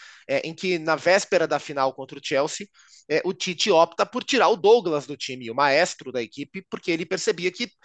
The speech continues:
pra aquele tipo de jogo ele não, ele não podia ter menos competitividade jamais. Então ele abre mão do Douglas e botou o Jorge Henrique. O Corinthians fez um grande jogo,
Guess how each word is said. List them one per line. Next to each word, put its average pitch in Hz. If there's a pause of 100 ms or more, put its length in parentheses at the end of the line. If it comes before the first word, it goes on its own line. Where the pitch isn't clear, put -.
(140)
pra 214
aquele 190
tipo 180
de 185
jogo 185
ele 220
não, 226
ele 202 (160)
não 214
podia 202
ter 190 (380)
menos 220
competitividade 180
jamais. 135
Então 151
ele 156
abre 147
mão 139
do 180
Douglas 180 (160)
e 190
botou 190
o -
Jorge 170
Henrique. 170
O -
Corinthians 135
fez 151
um 156
grande 156
jogo, 131